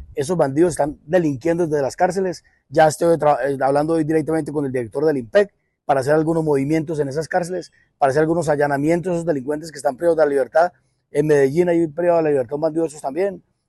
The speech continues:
otro en las cárceles del Barne, en la, en este bandido de, de Brian, que encontramos un material probatorio importante el día de ayer, que nos da totalmente claridad de los hechos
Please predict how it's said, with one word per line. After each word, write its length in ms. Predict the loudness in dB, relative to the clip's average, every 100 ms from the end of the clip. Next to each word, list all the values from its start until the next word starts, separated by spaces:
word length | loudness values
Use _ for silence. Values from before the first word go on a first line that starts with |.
| _
otro 300 | 0 0 0
en 60 | -4
las 80 |
cárceles 220 | -2 0 0
del 140 | 4
Barne, 420 | 6 6 2 -2
en 160 | -2 -4
la, 120 | -6 -6
en 280 | -8 -8 -8
este 300 | -6 -4 2
bandido 380 | 2 2 4 4
de, 280 | 4 2 -6 _ _ _ _
de 500 | -6 -4 -2 -4 -8
Brian, 520 | 0 4 6 4 2 -4 _ _ _ _ _
que 180 | -2 -2
encontramos 380 | -2 -4 -2 0
un 20 |
material 300 | 0 0 2
probatorio 420 | 4 2 2 0
importante 640 | 0 0 0 2 2 2 0
el 80 |
día 120 | 4 4
de 60 |
ayer, 280 | 4 2 0 _ _
que 80 | -4
nos 180 | -4 0
da 160 | 2 2
totalmente 480 | 2 0 0 0
claridad 380 | 4 4 6 6
de 40 | 6
los 160 | 4
hechos 380 | 0 -2 -8 -10